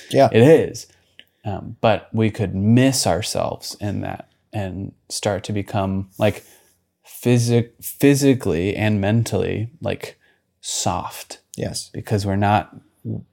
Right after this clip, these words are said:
Speaker 2: going through the, the rhythms of, you know, writing a ten-page paper that I really don't wanna write. And also, I'm a little frustrated with
Speaker 1: Yeah.
Speaker 2: because things don't feel like they're quite coming together.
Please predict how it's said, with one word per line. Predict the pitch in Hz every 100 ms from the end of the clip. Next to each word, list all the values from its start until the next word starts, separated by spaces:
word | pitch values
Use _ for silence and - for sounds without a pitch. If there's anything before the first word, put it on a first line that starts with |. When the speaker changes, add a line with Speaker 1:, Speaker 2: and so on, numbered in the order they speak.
| -
Speaker 2:
going | 117 117 120 107
through | - 104 110 113 107
the, | 95 95 113 _ _ _ -
the | 101
rhythms | 95 98 110 98 92
of, | 95 92 - -
you | 151
know, | 147
writing | 117 92 135 139
a | 127 123 _ _ _ _ _ _ -
ten-page | 135 127 127 120
paper | 131 123
that | 117 117
I |
really | 117 120 147 135
don't | 117 98 -
wanna | 104 98
write. | - - - - - _ _ _ _ _ _
And | 139 156
also, | 135 170 180 190 - _ _
I'm | 139 160
a | 165
little | 139 170
frustrated | 165 - 156 - - 107 110
with | 110 104 - -
Speaker 1:
Yeah. | 160
Speaker 2:
because | 180 120 -
things | 131 131
don't | 120 120 -
feel | 113
like | 110
they're | 113 101
quite | - 113 107
coming | - 110 101
together. | 104 101 98 -